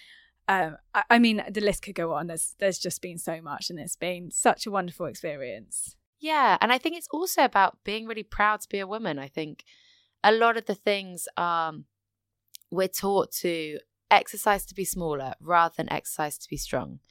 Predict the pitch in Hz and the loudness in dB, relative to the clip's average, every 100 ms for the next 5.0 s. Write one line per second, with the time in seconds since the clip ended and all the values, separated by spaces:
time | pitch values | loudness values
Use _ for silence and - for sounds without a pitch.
0 | _ _ _ _ _ 180 175 170 - _ | _ _ _ _ _ 0 0 -2 -12 _
1 | 185 185 190 185 185 - 180 165 165 175 | 6 6 4 -2 -4 -2 0 0 0 -4
2 | 170 160 151 147 - - - 165 160 - | -2 -4 -6 -6 -8 -12 -6 -4 -4 -8
3 | - 175 151 - _ _ - 165 160 - | -2 0 0 -4 _ _ -4 -4 -4 -4
4 | 160 151 151 - 151 143 139 139 139 160 | -2 0 -4 -6 -6 -6 -8 -8 -10 -14